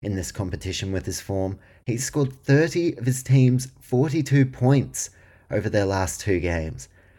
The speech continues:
What a star. I cannot believe it. The wing is definitely his position as well. So I like that he stays out there, and they've gone with Nikorima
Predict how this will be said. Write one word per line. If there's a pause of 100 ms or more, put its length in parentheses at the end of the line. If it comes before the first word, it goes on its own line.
(460)
What
a
star. (100)
I
cannot
believe
it. (220)
The
wing
is
definitely
his
position
as
well. (380)
So
I
like
that
he
stays
out
there, (300)
and
they've
gone
with
Nikorima